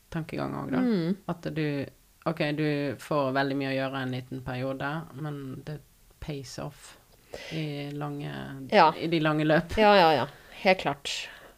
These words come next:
Speaker 2: Eh, og så blir du jo kjent med en helt annen faginstans som du igjen kan introdusere i fotofeltet, eller hvis du driver med helt andre ting, ikke sant? Så det å kombinere flere fagfelt, det ser jeg,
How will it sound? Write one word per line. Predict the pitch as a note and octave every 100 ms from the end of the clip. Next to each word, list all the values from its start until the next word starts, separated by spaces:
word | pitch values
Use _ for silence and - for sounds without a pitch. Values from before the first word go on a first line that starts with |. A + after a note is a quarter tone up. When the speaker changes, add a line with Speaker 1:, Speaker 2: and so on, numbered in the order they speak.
| _ _ -
Speaker 2:
Eh, | F#3
og | G#3+
så | G#3+
blir | G3
du | F3
jo |
kjent | F#3 - E3+ D#3 C#3+
med | F3+ F3
en |
helt | E3+ D#3+ -
annen | F#3+ D3
faginstans | F3+ - E3 C#3 C3 - - F3 - - - - - - -
som | - G3
du | F#3
igjen | F3+ F3 D#3
kan | D#3+ E3+
introdusere | E3 D#3+ E3 F3 E3+ D3
i | D#3 D3+ -
fotofeltet, | C#3 - D3+ D3 D3 C#3 C#3 D3 C#3 -
eller | - E3+
hvis | F3+ F#3
du |
driver | F3+ D#3+
med | D#3+
helt | D#3+ D#3
andre | D#3 D3+
ting, | F#3+ F#3+
ikke | -
sant? | F#3+ -
Så | - - F#3
det | F3
å | F#3
kombinere | F#3 F3+ F#3 D3+ D3 D#3
flere | - - E3+ C#3+ C#3+ F#3
fagfelt, | F3 D3 - G#3+ - -
det | G#2+
ser | -
jeg, | -